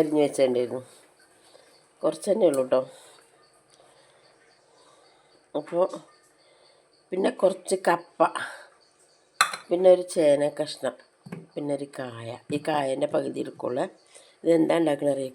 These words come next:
കൂട്ടെലിശ്ശേരി. ഇതെല്ലാം കൂടെ കൂട്ടിയിട്ട് ഒരു എലിശ്ശേരി ഉണ്ടാക്കട്ടെ. ഞാൻ ഇത് രണ്ടും കൂടി ഒന്ന് നന്നാക്കി വരട്ടെ കേട്ടോ. അപ്പം അതിലേക്ക് കുറച്ച് പരിപ്പിന് ആവശ്യമുണ്ടേ. അപ്പം ആദ്യം നമുക്ക് ഈ പരിപ്പ് അടുപ്പത്ത് വെച്ച് വേവിച്ചെടുക്കാം. അതിൻ്റെ ഒപ്പം തന്നെ ഈ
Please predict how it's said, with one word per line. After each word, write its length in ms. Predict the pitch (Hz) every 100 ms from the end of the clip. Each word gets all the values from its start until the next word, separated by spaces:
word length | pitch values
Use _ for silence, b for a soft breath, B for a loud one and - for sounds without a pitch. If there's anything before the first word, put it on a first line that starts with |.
| -
കൂട്ടെലിശ്ശേരി. 840 | 160 160 160 131 123 - 104 - - _ _ _ b b b
ഇതെല്ലാം 520 | 165 156 151 151 156 160
കൂടെ 120 | 147 139
കൂട്ടിയിട്ട് 280 | 123 123 127
ഒരു 80 | 127 120
എലിശ്ശേരി 380 | 120 - 131 110
ഉണ്ടാക്കട്ടെ. 380 | 95 - - 160 - b b b 147
ഞാൻ 100 | 143
ഇത് 100 | 143 143
രണ്ടും 260 | 139 127 123
കൂടി 160 | 127 123 127
ഒന്ന് 160 | 143 285 - _ _ _ - - -
നന്നാക്കി 380 | 135 123 117 - 120
വരട്ടെ 220 | 120 117
കേട്ടോ. 200 | 113 139 - _ _ _ _
അപ്പം 120 | - 196
അതിലേക്ക് 320 | 190 190 214 -
കുറച്ച് 320 | 190 185 - - 185
പരിപ്പിന് 480 | 156 147 - 165 165
ആവശ്യമുണ്ടേ. 440 | 127 - 131 139 202 - B B B B
അപ്പം 140 | - 160
ആദ്യം 180 | 151 156
നമുക്ക് 200 | 151 160
ഈ 20 | 160
പരിപ്പ് 400 | 170 147 143 226 - - 147
അടുപ്പത്ത് 340 | 143 147 147
വെച്ച് 160 | 143 190 170
വേവിച്ചെടുക്കാം. 600 | 143 143 139 113 151 208 B B B -
അതിൻ്റെ 280 | 151 160 156 139
ഒപ്പം 240 | - 160 156
തന്നെ 240 | 135 143 143
ഈ 20 | 143